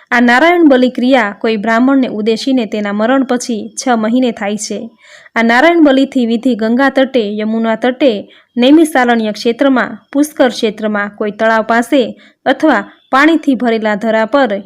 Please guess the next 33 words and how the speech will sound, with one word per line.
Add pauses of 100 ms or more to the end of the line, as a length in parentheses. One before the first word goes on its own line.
(160)
યા
કોઈ
પણ
નિર્મળ
જળાશય
પાસે, (440)
કોઈ
વાવની
પાસે, (260)
કોઈ
કૂવા
પાસે (440)
યા
ગાયોના
વાડામાં, (220)
પોતાના
ઘરની
આગળ, (360)
કોઈ
દેવ
મંદિરમાં
કે
કૃષ્ણ
ભગવાનની
મૂર્તિ
પાસે (260)
કોઈ
ઉત્તમ
બ્રાહ્મણ
દ્વારા
કરી
શકાય
છે.